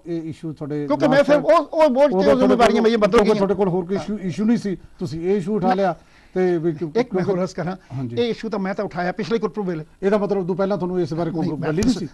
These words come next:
Speaker 2: ਦੱਸਦਾ
Speaker 1: ਜੇ
Speaker 2: ਇੱਕ ਮਿੰਟ।
Speaker 1: ਪਿਛਲੇ ਗੁਰਪੁਰਬ, ਇਹਦਾ ਮਤਲਬ
Speaker 2: ਹਾਂ,
Speaker 1: ਇੰਨੇ ਸਾਲ
Speaker 2: ਇਹ ਵੀ,
Speaker 1: ਤੁਸੀਂ ਚੁੱਪ ਰਹੇ, ਮਤਲਬ।
Speaker 2: ਇਹ ਵੀ ਸਪਸ਼ਟ ਕਰਨਾ ਚਾਹੁੰਦਾ, ਚੰਗੀ ਤਰ੍ਹਾਂ ਗੱਲ ਤਾਂ ਸੁਣੋ,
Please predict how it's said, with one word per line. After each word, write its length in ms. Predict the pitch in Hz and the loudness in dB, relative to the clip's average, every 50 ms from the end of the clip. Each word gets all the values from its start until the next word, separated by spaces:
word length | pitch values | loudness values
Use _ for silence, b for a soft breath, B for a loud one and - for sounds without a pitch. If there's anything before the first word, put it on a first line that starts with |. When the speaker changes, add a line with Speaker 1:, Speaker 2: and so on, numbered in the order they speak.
| - - | -6 -2
Speaker 2:
ਦੱਸਦਾ 280 | 226 - - 262 247 170 | -2 -2 2 2 2 4
Speaker 1:
ਜੇ 120 | 139 202 | 4 4
Speaker 2:
ਇੱਕ 140 | 226 - - | 2 2 2
ਮਿੰਟ। 120 | 180 165 | -4 -2
Speaker 1:
ਪਿਛਲੇ 160 | - 196 247 | 2 2 2
ਗੁਰਪੁਰਬ, 380 | 226 247 233 226 185 233 233 - | 4 4 2 2 2 0 -2 0
ਇਹਦਾ 180 | 214 202 226 220 | 0 2 2 2
ਮਤਲਬ 260 | 220 202 208 196 196 | 2 0 0 2 2
Speaker 2:
ਹਾਂ, 80 | 208 | 4
Speaker 1:
ਇੰਨੇ 120 | 220 233 214 | 4 4 6
ਸਾਲ 100 | 339 - | 6 4
Speaker 2:
ਇਹ 60 | 214 | 4
ਵੀ, 80 | 392 349 | 4 4
Speaker 1:
ਤੁਸੀਂ 140 | 196 165 | 2 2
ਚੁੱਪ 180 | - 220 - - | 0 -2 0 2
ਰਹੇ, 200 | 220 214 180 175 | 0 2 2 0
ਮਤਲਬ। 160 | 143 147 135 | -2 0 2
Speaker 2:
ਇਹ 120 | 320 359 381 | 2 4 6
ਵੀ 100 | 370 294 | 6 4
ਸਪਸ਼ਟ 320 | - - 220 180 - - | 4 2 0 0 0 -2
ਕਰਨਾ 240 | 196 160 151 151 135 | -4 -4 -4 -4 -6
ਚਾਹੁੰਦਾ, 400 | - 151 143 247 415 - 381 269 | -8 -8 -8 -8 -8 -6 -6 -4
ਚੰਗੀ 220 | - 277 277 381 | -2 0 -2 0
ਤਰ੍ਹਾਂ 160 | - 349 294 | 0 0 0
ਗੱਲ 160 | 185 196 190 - | 2 2 2 2
ਤਾਂ 120 | - 349 | 0 -2
ਸੁਣੋ, 220 | - - 233 277 | -4 -4 -4 -4